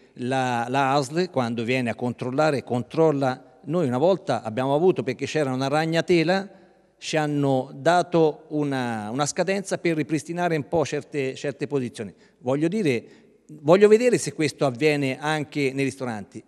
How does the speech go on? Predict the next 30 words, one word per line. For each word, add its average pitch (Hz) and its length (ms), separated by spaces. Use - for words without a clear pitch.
Io 165 160
mi 123 80
dice 127 220
uno 156 240
che 104 320
a 104 100
volte 117 720
applicano 110 640
questi 120 300
condizionatori, 120 800
dice: - 280
"Quello 175 280
che 147 140
vediamo 135 680
nei 131 400
ristoranti, 151 800
se - 280
le 127 200
persone 139 460
vedessero 131 560
quello 135 280
che 139 200
c'è, 190 440
non 127 160
andrebbero 127 440
più 127 120
a - 20
mangiarci." 101 500
Quindi, 127 320
ragazzi, 117 420